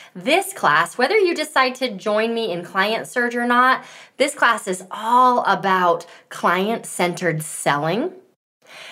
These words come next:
And it's going to be really helpful for you both internally and externally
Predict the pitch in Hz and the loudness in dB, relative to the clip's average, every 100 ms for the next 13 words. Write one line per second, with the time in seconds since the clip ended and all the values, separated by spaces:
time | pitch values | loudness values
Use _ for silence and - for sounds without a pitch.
0 | - 214 208 226 233 - - 226 240 240 | -4 -2 2 2 0 -4 -4 2 4 2
1 | 233 220 240 262 277 277 277 269 269 269 | 0 0 2 2 2 2 4 4 2 0
2 | - - 247 247 247 240 233 - 214 190 | -4 0 2 2 2 0 0 0 0 2
3 | 185 170 170 165 - 226 254 269 - 269 | 2 4 2 0 -2 0 2 0 -2 0
4 | 262 262 262 254 175 175 165 - 233 - | 2 2 2 0 -2 -4 -4 -4 -2 -6
5 | - - 165 156 147 143 160 269 370 | -8 -2 0 2 0 -2 0 0 -2